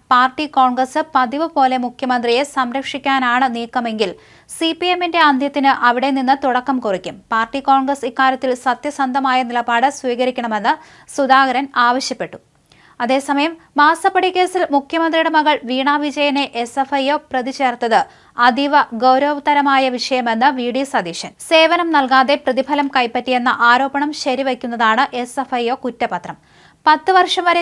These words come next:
ശിക്ഷ ലഭിക്കാവുന്ന കുറ്റമാണ് മുഖ്യമന്ത്രിയുടെ മകൾ ചെയ്തത്. മുഖ്യമന്ത്രിയുടെ മകളെന്ന നിലയിൽ മാത്രമാണ് വീണ വിജയന്റെ കമ്പനിക്ക് ഒരു സേവനവും നൽകാതെ രണ്ട് പോയിന്റ് ഏഴ് കോടി രൂപ കിട്ടിയത്. ഈ സാഹചര്യത്തിൽ അഴിമതി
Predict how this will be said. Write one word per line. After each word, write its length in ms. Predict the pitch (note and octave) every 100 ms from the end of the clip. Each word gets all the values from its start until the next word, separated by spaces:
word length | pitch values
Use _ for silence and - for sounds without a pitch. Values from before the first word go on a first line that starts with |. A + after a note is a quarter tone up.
| E4
ശിക്ഷ 220 | D4+ - D4+
ലഭിക്കാവുന്ന 500 | C#4 B3 C#4 C4+ C4+ C#4+
കുറ്റമാണ് 480 | C4 C#4 B3+ A#3+ C#4
മുഖ്യമന്ത്രിയുടെ 580 | C4 - C4+ C4 B3+ B3+ A#3
മകൾ 200 | G#3+ A#3+ C4
ചെയ്തത്. 320 | A3 F3 E3+ - _ _ _ _ -
മുഖ്യമന്ത്രിയുടെ 600 | D#4 - F#4 F#4 F#4 F4+ E4+
മകളെന്ന 360 | D4+ D#4+ D#4+ D#4+
നിലയിൽ 240 | C#4+ C#4+ B3 _ A#3+
മാത്രമാണ് 540 | B3+ C#4 F4+ D#4 C#4 B3 A3+
വീണ 300 | B3 B3 C4 C4+
വിജയന്റെ 380 | B3 C4 B3+ C4 B3+
കമ്പനിക്ക് 440 | A#3 A#3+ A#3 B3+ B3
ഒരു 120 | B3+ C4
സേവനവും 520 | - A#3+ A#3+ B3+ B3+ B3+ A#3+
നൽകാതെ 460 | A#3 A3+ A#3+ A3+ F#3+ G3+
രണ്ട് 200 | A3 B3+ C4
പോയിന്റ് 280 | C4 B3 A#3+ A3
ഏഴ് 200 | A#3 C4 D4
കോടി 200 | B3 A#3 A3
രൂപ 220 | G3+ F3 -
കിട്ടിയത്. 380 | G3+ F3+ E3+ - _ C4
ഈ 20 | C#4
സാഹചര്യത്തിൽ 580 | D4 C4+ C#4 D4+ D4 E4 - _ C4+
അഴിമതി 360 | C#4 D#4 E4+